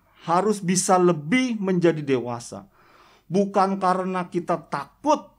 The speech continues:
sehingga kita mentaati fri-, perintah Tuhan. Orang yang lebih dewasa, ya,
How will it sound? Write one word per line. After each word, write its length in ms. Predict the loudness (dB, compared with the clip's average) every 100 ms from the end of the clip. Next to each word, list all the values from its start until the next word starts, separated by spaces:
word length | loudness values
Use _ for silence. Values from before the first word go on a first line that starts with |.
| -20
sehingga 560 | 0 2 4 4 2
kita 520 | 0 -2 0 -2 -2 _ -10 -4
mentaati 800 | -4 -2 -2 -4 -6 -4 -6 -6 -16 -10
fri-, 280 | -6 -8
perintah 520 | -4 -2 -2 -2 -8 -8
Tuhan. 440 | -12 -10 -12 -12 -18 _ _ _ _ -18 -18 -4
Orang 480 | -2 2 4 2 2
yang 100 | 0 2
lebih 160 | 2
dewasa, 640 | 2 2 2 -2 -6 -12 -14 _
ya, 240 | -14 -14